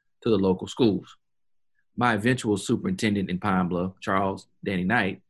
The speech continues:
a white man, actually got his first opportunity in Gould as a teacher and superintendent. He was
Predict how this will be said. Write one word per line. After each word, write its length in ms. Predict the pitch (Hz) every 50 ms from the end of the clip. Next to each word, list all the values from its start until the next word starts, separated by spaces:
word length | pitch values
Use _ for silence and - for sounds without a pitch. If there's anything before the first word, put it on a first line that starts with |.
| _ _ _ _ -
a 60 | 95
white 260 | 110 123 131 - 78
man, 280 | 95 92 92 101 107 -
actually 360 | - 131 156 - - - 101 104
got 260 | 107 107 107 104 101
his 160 | 120 104 -
first 340 | - 127 127 131 123 - -
opportunity 640 | 120 117 - 110 - 117 104 95 95 90 85 90 - _ _ _ _
in 160 | 92 92 92
Gould 320 | 90 98 98 95 98 67 87
as 140 | 92 90
a 80 | 90 90
teacher 460 | 92 - 101 92 - - 95 92 - - _ _ _ -
and 160 | 95 - 92
superintendent. 600 | - 98 92 - 90 - - 92 87 82 - - _ _ _ _ _ _ _ _ _ _ _
He 80 | - 135
was 160 | 123 120 113